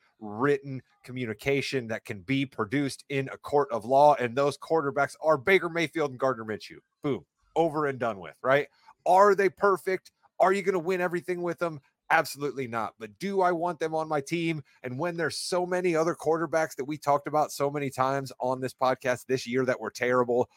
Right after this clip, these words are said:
why not go with those guys? So I loved seeing Baker Mayfield roll up and down with the Tampa Bay Buccaneers. Let's go. Williams, I said at the beginning of this year that the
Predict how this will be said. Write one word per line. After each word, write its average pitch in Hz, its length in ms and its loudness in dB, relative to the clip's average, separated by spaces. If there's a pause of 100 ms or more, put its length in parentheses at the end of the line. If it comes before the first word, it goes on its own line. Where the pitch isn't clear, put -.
(140)
why 123 280 4
not 117 220 0
go 110 140 -2
with 101 140 -2
those 95 200 -6
guys? 85 520 -6
So 95 440 -4
I 135 140 6
loved 147 400 6 (200)
seeing 135 460 -2 (240)
Baker 120 480 0 (180)
Mayfield 110 560 -2 (260)
roll 107 440 2 (200)
up 107 300 -2
and 107 140 -6
down 98 400 -2
with 101 240 -2
the 98 80 -12
Tampa 98 340 -6
Bay 95 240 -2
Buccaneers. 92 720 -6 (120)
Let's 104 360 -4
go. 101 560 -2
Williams, 123 520 2
I 123 180 4
said 143 320 0
at 131 80 -6
the 131 80 -8
beginning 175 480 4
of 170 80 0
this 160 200 -4
year 151 420 0 (340)
that 131 160 2
the 117 120 -6